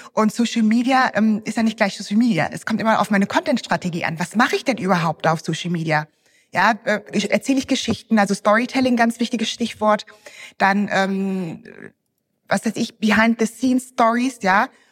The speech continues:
Und dieses Private und Persönliche, wie teile ich mich mit,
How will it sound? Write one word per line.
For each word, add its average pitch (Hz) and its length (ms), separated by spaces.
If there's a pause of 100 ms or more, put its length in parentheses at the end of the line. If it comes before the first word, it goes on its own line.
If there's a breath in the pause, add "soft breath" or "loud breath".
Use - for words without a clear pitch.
(120 soft breath)
Und 208 140
dieses 220 300
Private 214 720
und 208 160
Persönliche, 226 600
wie 202 120
teile 214 340
ich 233 140
mich 202 160
mit, 262 180